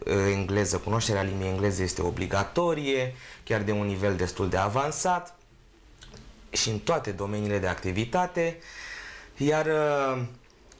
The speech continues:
necesitatea învățării unei astfel de limbi de circulație, circulație internațională e cam vitală pentru copiii de azi și copiii de mâine,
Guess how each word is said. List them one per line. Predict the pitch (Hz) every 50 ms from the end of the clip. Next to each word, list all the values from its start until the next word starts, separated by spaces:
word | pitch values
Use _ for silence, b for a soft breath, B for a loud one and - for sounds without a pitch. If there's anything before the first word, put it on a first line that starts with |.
| - - - - - - -
necesitatea | - 127 135 139 131 131 131 123 - 123 123 - 160 165 165 - 120 110
învățării | 110 110 107 104 113 110 - - 135 127 117 110
unei | 107 107 107 104 104 104
astfel | 110 113 - - 117 104
de | 92 95
limbi | 92 90 101 120 123 110
de | 101 98
circulație, | - 104 101 - - 107 107 104 - 107 101 101 98 95 98 - - -
circulație | - - 113 113 - 113 110 107 107 110 101
internațională | 98 90 98 98 104 107 107 104 - 127 143 147 147 147 143 143 139 135 - B B B B B B B B - - - - - - - - - - 170
e | 160
cam | 151 - 156 156
vitală | 143 143 135 - 165 143 120
pentru | 107 - 110 104 98 104 98
copiii | - - 104 98 - - 107 117 120 117 113 113 110 107 104 104 101 98 95 92 92 87 92 - - - - - - - - - - - - - - - - -
de | 87 92
azi | 101 127 151 156 156 151 - - - -
și | - - - -
copiii | - - 107 107 - 123 123 120 123 117
de | 107 113 113 113 113
mâine, | 120 123 113 90 80 -